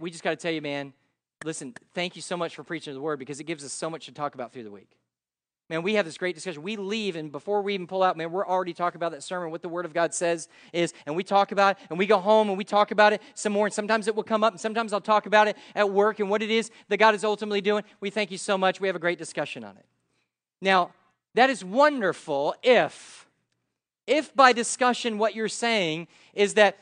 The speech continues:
you were talking over the truths of God once again,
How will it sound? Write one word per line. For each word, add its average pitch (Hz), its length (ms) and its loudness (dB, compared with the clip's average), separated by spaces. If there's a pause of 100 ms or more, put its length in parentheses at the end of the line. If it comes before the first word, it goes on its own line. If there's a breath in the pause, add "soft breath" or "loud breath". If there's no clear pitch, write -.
you 202 140 -4
were 202 140 0
talking 240 680 2
over 233 380 8
the 196 80 -2
truths 240 440 -2
of 165 200 -2
God 214 340 8
once 196 220 -2
again, 175 540 0